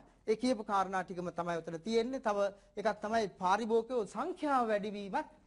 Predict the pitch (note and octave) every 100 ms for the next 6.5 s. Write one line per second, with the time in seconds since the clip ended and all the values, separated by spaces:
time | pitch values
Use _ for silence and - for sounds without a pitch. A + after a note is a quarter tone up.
0 | _ - F#3 D#3+ D3+ D#3 D3+ D#3+ - F3+
1 | F3+ F3 D#3+ F3+ - _ - F#3 F#3 F#3
2 | F3 F3 G3 F#3+ G3+ F#3 - F3+ E3 D3+
3 | D3+ E3 E3+ F3 F3+ F#3 E3+ G#3 F3+ F3+
4 | E3 E3 G#3+ D4 E4+ E4 C#4 B3+ B3 A3+
5 | G3 - E3+ D3+ - _ - G#3+ A#3+ D4
6 | D4+ A3 F#3+ F3+